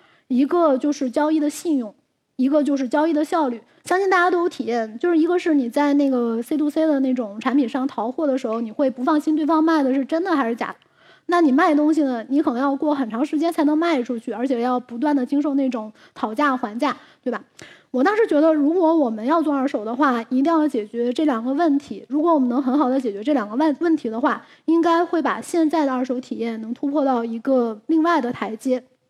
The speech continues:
然后我就开始研究到底什么样的品类适合做我们的切入点。我就研究了电商史和不同的交易品类在二手里面的一个发展情况。我发现书是一个特别合适的品类，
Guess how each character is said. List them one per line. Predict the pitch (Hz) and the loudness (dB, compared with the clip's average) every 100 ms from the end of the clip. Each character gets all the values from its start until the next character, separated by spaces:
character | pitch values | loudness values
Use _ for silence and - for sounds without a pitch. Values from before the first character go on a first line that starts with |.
| _ _ _ | _ _ _
然 | 277 269 | 0 2
后 | 440 | 2
我 | 285 | 2
就 | 262 | 0
开 | 294 349 | 0 0
始 | 359 240 | -2 -6
研 | 214 214 226 | -6 -6 -6
究 | - 302 302 | -2 -2 -2
到 | 330 320 | -2 -2
底 | 269 233 208 | -2 -6 -6
什 | - 226 | -10 -4
么 | 269 | 0
样 | 330 302 | 2 4
的 | 262 | 2
品 | 233 - 202 | -2 -10 -4
类 | 233 302 254 | 0 2 0
适 | 240 - 302 | -4 -6 -6
合 | 277 226 220 240 | -4 -4 -4 -6
做 | 330 294 | -2 -2
我 | |
们 | 196 | -4
的 | 202 220 | -12 -6
切 | 320 | -4
入 | 339 330 | -2 -2
点。 | 240 202 _ _ _ - | -4 -12 _ _ _ -8
我 | |
就 | 226 | 0
研 | 285 262 | 2 2
究 | 294 | 2
了 | 330 | 0
电 | 311 339 320 | 0 2 2
商 | 330 330 | 2 -2
史 | 359 - 208 - _ _ | -2 -10 -16 -20 _ _
和 | - 240 | -4 -4
不 | 311 | -2
同 | 311 262 | 0 2
的 | 294 | 2
交 | 277 302 | 2 0
易 | 311 | 0
品 | 294 208 | -2 -6
类 | 247 254 | -2 -2
在 | 277 269 | 0 0
二 | 294 | 0
手 | 285 233 | -2 -2
里 | 262 | -2
面 | 233 214 233 | -2 -4 -2
的 | 233 226 | -2 -2
一 | 220 | -4
个 | 254 254 | -4 0
发 | 311 | 0
展 | 311 220 220 | 0 -4 -10
情 | 214 | -16
况。 | 226 339 - _ - - _ _ | -8 -6 -6 _ -20 -20 _ _
我 | 226 | -6
发 | 277 381 | -2 0
现 | 403 339 | 2 0
书 | - 415 403 - | 0 0 0 -2
是 | - 311 | -4 0
一 | 269 | 0
个 | 254 277 247 240 | 0 0 0 0
特 | - | -2
别 | 311 269 | 0 0
合 | 247 226 | -2 -4
适 | 262 | -4
的 | 233 | -2
品 | 254 208 | -4 -4
类， | 220 | -6